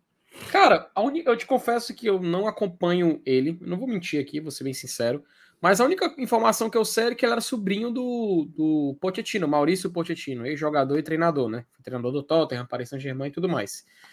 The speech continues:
Mas o que a gente viu dele é o que a gente viu recentemente na Libertadores, que foi quando a gente teve essa proximidade maior, a gente estudou um pouco mais sobre o River Plate, e é um jogador, cara, que, vou ser bem sincero,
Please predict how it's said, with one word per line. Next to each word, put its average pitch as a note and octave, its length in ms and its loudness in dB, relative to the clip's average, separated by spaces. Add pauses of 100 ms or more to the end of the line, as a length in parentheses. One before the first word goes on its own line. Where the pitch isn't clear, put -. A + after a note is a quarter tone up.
(360)
Mas G3+ 440 8 (180)
o G3 100 -6
que - 80 0
a D4 60 10
gente C#4+ 240 4
viu A#3+ 260 2
dele A3 320 8
é G3+ 60 4
o F#3 40 -2
que F#3 80 -10
a F3+ 40 -6
gente F#3 180 -4
viu G#3+ 120 2
recentemente G3+ 580 -2
na G#3+ 80 -2
Libertadores, A3 680 4 (200)
que - 80 -16
foi B2+ 100 -6
quando C#3+ 140 -4
a - 20 -8
gente D3 160 -10
teve D3 160 -6
essa C#3 160 -10
proximidade C3+ 640 -4
maior, G#3 320 2
a E3+ 60 6
gente C#3+ 160 -6
estudou C#3 280 -6
um C3 40 -8
pouco - 260 -12
mais C3 140 -6
sobre B2+ 180 -6
o B2+ 40 -8
River F3 220 -2
Plate, F#3 440 0 (480)
e B3+ 100 0
é A#4+ 80 2
um G4+ 40 0
jogador, A4 400 2
cara, C4+ 200 8
que, C4 300 0 (720)
vou - 100 -16
ser C#4+ 120 2
bem D#4+ 100 4
sincero, - 480 4